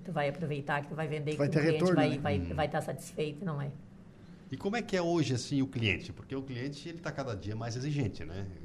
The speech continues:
Speaker 3: O cliente tá cada dia mais querendo novidades e tudo mais. Como é que foi a evolução de vocês, tanto na J B L quanto na Infinity,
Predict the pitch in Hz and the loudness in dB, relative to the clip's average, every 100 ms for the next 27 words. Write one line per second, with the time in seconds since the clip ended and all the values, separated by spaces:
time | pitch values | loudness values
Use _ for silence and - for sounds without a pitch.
0 | - 87 95 101 - 110 110 98 98 113 | -14 -8 -4 -2 -2 -4 -2 -2 -2 -2
1 | 117 131 131 - - - - - 104 110 | -2 -2 -4 -6 -12 -18 -18 -2 2 2
2 | 104 104 104 110 104 95 101 98 92 - | 4 2 6 6 6 2 0 2 2 0
3 | - - - - 190 208 233 214 190 147 | -8 -16 -14 -4 -2 0 2 4 4 4
4 | 147 120 135 113 110 - 113 113 160 180 | 2 2 0 2 0 2 0 0 -4 0
5 | 143 120 120 101 95 120 151 196 190 127 | 2 2 2 4 6 6 4 2 0 0
6 | 101 - 120 135 - | 0 0 0 0 -2